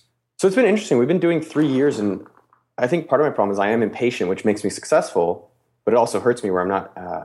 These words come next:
as longer term in certain decisions. And so in two thousand one, I'll share some of our revenue. Uh, two thousand one, we did seven hundred thousand dollars. And I, I kinda always hesitate sharing money because that's, that I'd say before was some of the goal, but I'm already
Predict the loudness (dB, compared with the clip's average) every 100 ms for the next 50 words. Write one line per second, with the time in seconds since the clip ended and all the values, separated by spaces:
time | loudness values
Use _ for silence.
0 | -8 -4 0 2 2 2 0 0 -6 _
1 | _ _ _ -2 0 2 0 0 -2 0
2 | -2 -4 _ _ _ _ _ -4 0 2
3 | 4 2 -2 -2 0 2 0 0 2 2
4 | 0 -2 -8 -2 -2 0 -2 -2 0 2
5 | 2 0 -4 -6 -2 -2 0 0 0 2
6 | 0 0 0 2 0 2 0 0 0 0
7 | -2 -6 -18 _ _ _ _ _ _ _
8 | -6 -2 0 0 0 0 0 -2 0 2
9 | 2 2 0 -4 -4 -4 -2 0 0 -2
10 | -2 -2 -4 _ -2 0 0 -4 -12 -4
11 | -2 0 0 -2 0 2 2 0 0 0
12 | 2 0 2 2 2 2 0